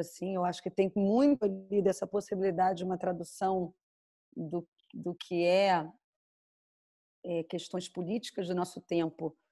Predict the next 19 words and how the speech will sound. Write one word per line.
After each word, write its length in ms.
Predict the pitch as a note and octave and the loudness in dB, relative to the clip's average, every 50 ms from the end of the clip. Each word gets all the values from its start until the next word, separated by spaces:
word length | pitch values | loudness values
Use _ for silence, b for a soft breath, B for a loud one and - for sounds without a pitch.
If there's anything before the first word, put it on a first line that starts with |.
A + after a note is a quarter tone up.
| _ _ _ _ - | _ _ _ _ -10
de 220 | - C#3 - F3+ | -10 -6 -2 0
uma 220 | F3+ F3+ F3+ E3+ | 2 2 2 2
maneira 580 | F3 E3 E3 E3+ E3 E3+ E3+ E3+ F3 E3+ F3 E3+ | 4 2 2 4 4 6 6 6 6 6 4 2
que 460 | - - - - F3 F3 F3 E3+ E3 | 0 -4 -12 -8 -4 -2 0 2 2
não 200 | E3 E3+ E3+ F3+ | 4 4 4 2
simplifica 1120 | F3 - - F#3+ F#3 F3+ - F#3 E3 - - - - G3+ G#3 A3+ G#3+ - - C4 C#4+ D4+ C#4+ C#4+ _ _ _ _ _ _ - | 2 0 0 -2 -2 0 0 0 0 -2 -4 -6 -2 0 0 0 -2 -2 0 0 0 0 0 -6 _ _ _ _ _ _ -12
a 120 | - D#3+ | -10 -10
coisa. 560 | - - - F3+ F3 F#3+ G3 G#3 A3 G3 F3 F#3+ | -8 -4 2 4 4 6 8 6 6 4 4 4
Eu 80 | F3 | 4
acho 180 | F3 E3+ - - | 4 4 2 2
que 60 | - | 0
ele 80 | F3+ F3+ | 0 0
foi 180 | - G3+ F#3+ | 4 2 2
criando 380 | F#3 - E3+ F#3 F3+ F#3 F3+ F3+ | 2 2 2 4 4 4 4 4
um 100 | F3 F3 | 4 6
léxico, 720 | E3+ E3+ F3 F3+ F3 - - - - - - - - F3 | 6 8 8 6 6 2 -8 -14 -14 -16 -12 -6 -2 -2
um 60 | E3 | 0
vocabulário 920 | D#3+ E3+ E3 - E3+ E3+ E3 E3 E3 E3 F3 F#3 G3 G#3 G#3 G3 F3+ E3 | 0 2 4 4 4 4 6 6 8 10 12 12 12 12 10 8 6 4
dele, 600 | D3+ D3+ F3 F3+ F#3 F#3+ F#3 E3+ D#3+ D3+ D#3+ - | 4 4 4 6 6 6 6 6 4 2 -2 -4